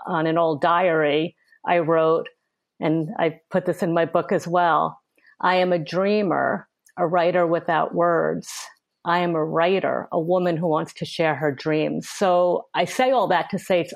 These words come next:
always been intermingled for me. And in my book, I talk <laughs> about stating the obvious, you know, about these connections.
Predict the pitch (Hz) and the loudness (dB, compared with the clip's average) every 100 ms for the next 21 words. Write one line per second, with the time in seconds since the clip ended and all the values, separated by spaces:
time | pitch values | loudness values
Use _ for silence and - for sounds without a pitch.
0 | - 202 190 170 165 160 165 160 151 147 | -2 2 2 0 -4 -2 -2 -2 0 0
1 | 156 196 226 - 277 277 302 330 330 _ | 0 0 -2 -4 0 2 2 0 -4 _
2 | _ _ _ - _ - 196 185 180 175 | _ _ _ -20 _ -4 0 2 2 2
3 | 170 - 190 185 180 202 202 180 - 220 | 0 0 2 2 2 0 0 -2 0 -2
4 | - 196 185 202 - - _ - - 214 | 0 0 2 2 0 -4 _ -12 -2 0
5 | 202 202 190 180 185 202 175 170 202 - | 2 2 2 2 2 0 0 0 0 -2
6 | - - 269 - 190 175 156 160 - 175 | -10 -10 -12 -2 0 2 4 2 0 0
7 | 175 175 - 165 156 - 165 160 165 - | 2 0 0 -2 -2 -6 -2 0 -2 -6
8 | 135 131 131 | -6 -4 -8